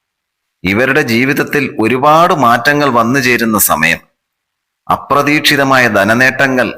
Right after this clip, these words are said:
ഇവർക്കുണ്ടാകുന്നു. ഇവർക്കും ലോട്ടറി ഭാഗ്യം വന്നു ചേരുന്നു. വസ്തു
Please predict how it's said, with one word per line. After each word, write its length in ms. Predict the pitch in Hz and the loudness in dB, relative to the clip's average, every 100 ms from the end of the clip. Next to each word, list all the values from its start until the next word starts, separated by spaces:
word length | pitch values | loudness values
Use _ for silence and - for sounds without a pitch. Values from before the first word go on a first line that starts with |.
| - - | -12 -4
ഇവർക്കുണ്ടാകുന്നു. 920 | 101 123 - 101 90 95 92 73 67 - _ _ _ _ _ _ _ - | -2 -2 -2 -2 0 0 0 -6 -10 -14 _ _ _ _ _ _ _ -4
ഇവർക്കും 400 | 131 190 190 180 | -2 -2 0 0
ലോട്ടറി 380 | 131 139 - 160 | 2 0 0 0
ഭാഗ്യം 360 | 156 147 143 123 | 0 0 0 0
വന്നു 240 | 101 104 | 0 0
ചേരുന്നു. 460 | 85 73 - 60 58 _ _ _ _ _ _ _ _ _ - | 0 -2 -4 -10 -16 _ _ _ _ _ _ _ _ _ -2
വസ്തു 320 | - 104 | -2 0